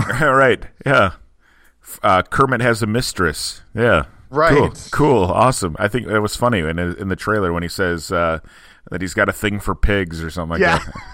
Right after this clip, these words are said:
Speaker 1: <laughs> I'm attract-,
Speaker 2: That was
Speaker 1: what can I,
Speaker 2: hilarious.
Speaker 1: what can I say? I'm attracted to pigs.
Speaker 2: I got a thing for pigs.
Speaker 1: Yeah, I got a thing for pigs. That's fantastic.
Speaker 2: Yeah, it looks good.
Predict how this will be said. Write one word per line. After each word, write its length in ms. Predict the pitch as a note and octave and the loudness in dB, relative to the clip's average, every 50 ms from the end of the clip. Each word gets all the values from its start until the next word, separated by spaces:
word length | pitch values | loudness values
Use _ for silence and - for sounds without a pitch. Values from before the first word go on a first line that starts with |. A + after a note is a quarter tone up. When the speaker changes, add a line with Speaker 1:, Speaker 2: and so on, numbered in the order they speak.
| - - - - - - | -20 -20 -20 -20 -20 -20
Speaker 1:
<laughs> 460 | - - _ - - - - - - | -20 -20 _ -20 -20 -20 -18 -10 -6
I'm 120 | - B2 C#3 | -2 -2 0
attract-, 320 | C#3+ - - F3+ F#3+ F3+ | 0 4 6 6 6 6
Speaker 2:
That 40 | D#3 | 4
was 140 | E3 D#3+ - | 2 2 4
Speaker 1:
what 120 | F3 F3 | 4 4
can 120 | - G#3+ G3 | 6 6 6
I, 40 | F#3+ | 6
Speaker 2:
hilarious. 280 | F3+ D3 - - - - | 4 2 -2 -4 0 2
Speaker 1:
what 100 | F3+ E3+ | 2 4
can 120 | G3 G#3 | 6 4
I 40 | F#3+ | 4
say? 220 | F3+ - G#3+ G#3+ F#3 | 4 4 4 4 4
I'm 120 | C#3+ B2+ | 4 2
attracted 440 | B2 - - D#3 D#3 - - E3+ D#3+ | 2 4 4 4 4 4 0 -2 -2
to 80 | D#3+ | -2
pigs. 640 | D3 - - F#3 - C#3 G#2+ F2 E2 - - - - _ - | 2 2 4 4 4 4 2 0 -4 -8 -10 -12 -16 _ -12
Speaker 2:
I 80 | D#3 D3 | -6 -4
got 100 | D3 D3 | -2 -2
a 40 | D3+ | -2
thing 220 | - - D#3+ D#3 | -4 -6 -8 -6
for 140 | - D#3 D3 | -6 -8 -8
pigs. 420 | - - E3+ D3+ - - - - _ - | -6 -8 -8 -8 -10 -12 -18 -20 _ -8
Speaker 1:
Yeah, 180 | B2 A2+ F#2 | -6 -6 -4
I 60 | E2+ F#2 | -6 -6
got 140 | A2 G#2 | -8 -12
a 40 | G2+ | -12
thing 140 | - A#2+ A2+ | -10 -10 -12
for 160 | - - - A2 | -12 -14 -14 -10
pigs. 380 | - B2 A2+ F#2 D2+ - - - - - - - - - - - - | -8 -8 -8 -8 -10 -14 -20 -20 -20 -20 -20 -20 -20 -20 -20 -12 -8
That's 200 | - G2 - - | -8 -8 -8 -6
fantastic. 1080 | - - F#2+ F#2 F#2+ F2+ E2 - F2+ D#2+ E2+ F2 E2 - - - D2+ C#2 C2+ - - - - - - - - - - - | -4 -2 -2 -2 -2 -4 -4 -4 -4 -2 -2 -2 -4 -6 -6 -6 -6 -6 -8 -10 -16 -20 -20 -20 -20 -20 -20 -14 -8 -4
Speaker 2:
Yeah, 120 | B2 A#2 | -2 -2
it 20 | A#2+ | 0
looks 200 | C3+ C#3 - - | -2 -4 -4 -2
good. 280 | - C#3 A#2+ F2+ F2 | -2 -2 -2 -2 -6